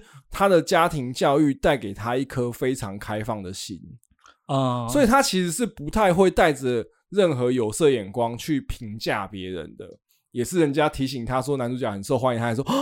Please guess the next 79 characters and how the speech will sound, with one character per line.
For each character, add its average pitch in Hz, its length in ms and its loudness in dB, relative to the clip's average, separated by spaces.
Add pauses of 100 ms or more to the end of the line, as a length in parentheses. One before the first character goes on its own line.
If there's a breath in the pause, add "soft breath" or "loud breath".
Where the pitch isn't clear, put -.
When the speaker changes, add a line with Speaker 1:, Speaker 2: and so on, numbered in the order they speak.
(340 loud breath)
Speaker 1:
“啊， 151 260 0
对 196 200 4
吼， 147 180 2
他 170 200 2
很 202 100 4
帅 165 320 6
欸” 107 80 0
Speaker 2:
对 - 0 -
耶。 127 80 4 (100)
Speaker 1:
之 - 240 0
类 220 220 10
的， 175 240 6 (180)
<laughs> 359 260 6
就 359 120 6
是 311 240 6
Speaker 2:
突 175 240 8
然 147 160 6
才 135 160 0
发 139 180 4
现 135 220 0
吗？ 104 100 -8
Speaker 1:
对、 233 380 10
就 233 100 2
是 220 80 10
Speaker 2:
原 339 60 6
本 247 100 6
都 240 100 6
只 180 160 2
是 226 80 6
觉 220 120 6
得 190 40 8
他 202 120 4
长 165 180 0
得 147 80 0
像 165 240 2
狗 107 260 -4
而 110 80 -6
已。 - 80 -4
Speaker 1:
对， 226 220 8
然 226 140 6
后 349 100 10
我 202 140 10
觉 202 160 6
得 302 120 0
一 294 80 4
开 247 240 4
始 214 200 2
我 156 120 8
还 143 120 6
会 226 100 8
想 156 160 2
说 165 160 0
：“诶， 233 80 4
为 277 240 4
什 143 220 -2
么 117 180 -2
他 151 180 -2
会 202 160 6
有 127 140 4
这 180 140 -4
样 160 160 0
子 110 180 -10
的 107 300 -4 (580 loud breath)
这 240 100 0
么 170 140 6
开 139 240 0
放 147 160 0
的 123 80 -6
心？” 139 140 -8
突 240 100 4
然 233 140 4
后 262 120 8
来 147 80 6
发 175 140 4
现， 214 180 0
Speaker 2:
嗯。 - 120 -6
Speaker 1:
我 135 100 2
觉 143 260 6
得 - 60 -4